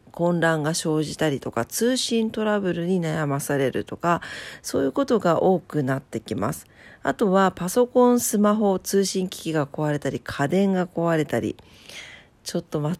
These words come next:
て。<laughs> 昨日、昨日だったよね。うち電子レンジ、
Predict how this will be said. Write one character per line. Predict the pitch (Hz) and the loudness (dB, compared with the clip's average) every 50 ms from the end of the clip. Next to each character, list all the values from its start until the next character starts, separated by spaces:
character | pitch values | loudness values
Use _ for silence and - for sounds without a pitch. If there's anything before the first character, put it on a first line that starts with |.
| _ | _
て。 | - - - - - - - - - - - - - - - | -8 0 2 2 2 2 0 -6 -8 -10 -10 -12 -16 -20 -16
<laughs> | - - - 240 214 - - | -10 -8 -8 -8 -8 -8 -6
昨 | - 202 | -2 0
日、 | 202 202 214 220 220 220 220 220 214 - - _ _ _ _ _ _ _ _ _ _ _ _ _ _ _ _ _ _ _ _ _ _ _ _ _ - - | 2 2 4 4 4 4 2 2 0 -2 -4 _ _ _ _ _ _ _ _ _ _ _ _ _ _ _ _ _ _ _ _ _ _ _ _ _ -14 -6
昨 | - 196 208 214 226 240 247 262 | -2 0 2 2 2 2 2 2
日 | 262 | 2
だ | 226 202 | 0 0
っ | 151 - _ - | -2 -4 _ -8
た | 135 | -6
よ | 131 131 | -4 -4
ね。 | 131 131 131 127 - - - _ | -4 -4 -6 -6 -8 -12 -12 _
う | - 151 | -10 -8
ち | - - 151 | -8 -6 -4
電 | 147 175 175 185 | -2 0 0 0
子 | 190 - - 202 | 0 -2 0 2
レ | 208 208 202 | 2 2 2
ン | 190 175 | 2 0
ジ、 | 151 156 143 139 131 - | -2 -2 -2 -2 -2 -4